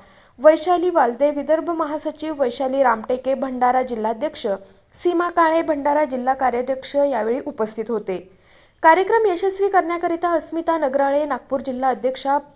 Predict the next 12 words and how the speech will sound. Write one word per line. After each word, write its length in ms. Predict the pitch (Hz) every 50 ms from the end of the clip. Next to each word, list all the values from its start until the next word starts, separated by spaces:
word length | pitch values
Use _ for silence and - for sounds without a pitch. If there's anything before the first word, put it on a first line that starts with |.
| _ _ _ _ _ _ _ _ _ _ _ _ _ _ _ _ _ -
भावना 400 | 240 269 277 302 302 311 311 311
शेंडे, 360 | 311 330 302 277 262 269 285
स्नेहल 400 | 285 285 - 285 277 254 269 269
मेश्राम, 500 | 262 247 233 233 - - 277 277 285 285
भारती 340 | 285 294 269 233 - - 277
कांबळे, 420 | 269 262 240 247 294 302 262 185 - - - - - - - _ _
पूजा 260 | 330 339 339 339 370
पाटील, 400 | 381 370 349 330 330 330 339 311
ज्योती 300 | 269 285 277 277 - 311
रामटेके, 500 | 302 285 269 254 247 277 269 269 285 285
पौर्णिमा 460 | 294 294 294 262 220 240 262 262 262 269
वैद्य, 440 | 254 269 262 - 220 220 269 285